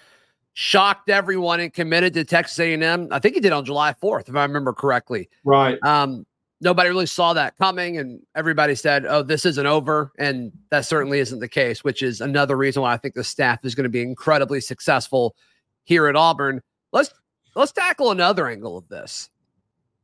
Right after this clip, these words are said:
Speaker 1: They went into Central Phoenix City and got the best player on their team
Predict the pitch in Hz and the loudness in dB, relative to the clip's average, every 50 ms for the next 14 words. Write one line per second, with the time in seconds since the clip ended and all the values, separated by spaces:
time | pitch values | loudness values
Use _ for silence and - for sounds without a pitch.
0 | _ _ _ - 185 214 285 302 277 294 277 254 240 240 247 247 202 - 214 180 | _ _ _ 2 2 2 2 2 0 0 2 2 2 0 0 -2 -2 -4 -4 -4
1 | - - 208 208 - 208 - - 220 208 180 160 - - - 190 214 196 185 160 | -2 -2 -4 -2 -2 -2 0 2 2 2 2 0 -2 0 2 2 2 4 2 2
2 | 156 151 143 165 165 156 - 170 147 165 165 156 - - 180 170 160 156 156 151 | 0 2 2 0 0 0 -2 -2 0 0 0 0 -2 -2 -2 0 0 0 0 -2
3 | 143 127 - 190 131 | -2 -2 0 -2 -2